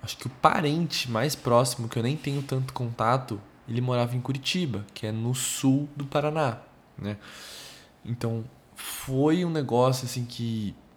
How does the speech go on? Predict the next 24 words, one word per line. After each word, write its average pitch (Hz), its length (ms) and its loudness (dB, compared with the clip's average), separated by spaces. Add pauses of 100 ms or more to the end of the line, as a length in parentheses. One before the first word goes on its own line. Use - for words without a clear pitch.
(300)
eu 127 100 4
tava... 160 420 2 (720)
Eu 131 80 0
poderia 147 380 4
ter 190 140 2
muito 185 380 2
medo, 131 440 4
assim, 101 260 -4
se 107 100 -6
eu 123 60 -4
pensasse 127 580 0
hoje, 139 300 4
eu - 20 -4
poderia 131 400 0
ter 135 120 0
muito 135 280 0
medo. 120 320 -2
Só - 200 -6
que 143 100 -8
eu 147 40 -6
tava 151 260 4
com 143 120 -8
a - 60 -12
cabeça 127 420 0